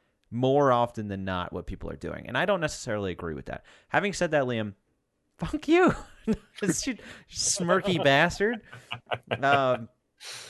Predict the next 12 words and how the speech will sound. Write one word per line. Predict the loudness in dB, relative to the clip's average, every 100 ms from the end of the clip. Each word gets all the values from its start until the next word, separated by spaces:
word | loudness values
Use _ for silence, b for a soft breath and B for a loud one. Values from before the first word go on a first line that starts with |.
| B B _
like, | 0 2 2 0
I, | 2 2 2 0 -2 -10 _ _ _ _ _ _ _
I | 2 2 2
oftentimes | 0 -2 -4 -4 -6 0 2 2 -2 -8 -14 _
write | 0 2 2 0 -10 -18 _ _ _ _ _ _
stories | -4 -2 0 -2
that | -4
are | -4 -6 -8 b b b _ _ _ _ _ _ B _
about | -8 -4 -2 -2 -4 _ _ _
things | -4 -2 -2 -2
that | -6 -6
I've, | -8